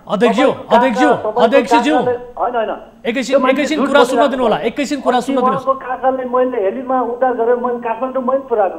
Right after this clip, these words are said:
Speaker 2: हाम्रो गाउँपालिकाबाट
Speaker 1: एकैछिन कुरा
Speaker 2: बजेट
Speaker 1: सुन्नुहोस्,
Speaker 2: हालेर
Speaker 1: एकैछिन
Speaker 2: त्यो
Speaker 1: कुरा
Speaker 2: काकाले
Speaker 1: सुन्नुहोस्।
Speaker 2: मैले हेलीमा
Speaker 1: हामी
Speaker 2: पुऱ्याएको हो, होइन?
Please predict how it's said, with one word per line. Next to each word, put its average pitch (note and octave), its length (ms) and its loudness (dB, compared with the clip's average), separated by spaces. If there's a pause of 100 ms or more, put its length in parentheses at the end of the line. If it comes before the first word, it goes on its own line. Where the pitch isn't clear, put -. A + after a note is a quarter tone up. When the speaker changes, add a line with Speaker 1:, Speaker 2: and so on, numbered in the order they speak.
Speaker 2:
हाम्रो A#3+ 240 -4
गाउँपालिकाबाट A#3+ 920 -2
Speaker 1:
एकैछिन C#4 440 0
कुरा C#4 220 2
Speaker 2:
बजेट B3 120 2
Speaker 1:
सुन्नुहोस्, A3+ 340 2
Speaker 2:
हालेर A3+ 200 2
Speaker 1:
एकैछिन C4+ 280 0
Speaker 2:
त्यो B3 100 2
Speaker 1:
कुरा B3+ 120 2
Speaker 2:
काकाले B3 100 2
Speaker 1:
सुन्नुहोस्। B3 220 2
Speaker 2:
मैले A#3 120 2
हेलीमा A3+ 360 0
Speaker 1:
हामी - 120 -6
Speaker 2:
पुऱ्याएको G#3+ 340 0
हो, G3+ 80 0
होइन? F3 220 -2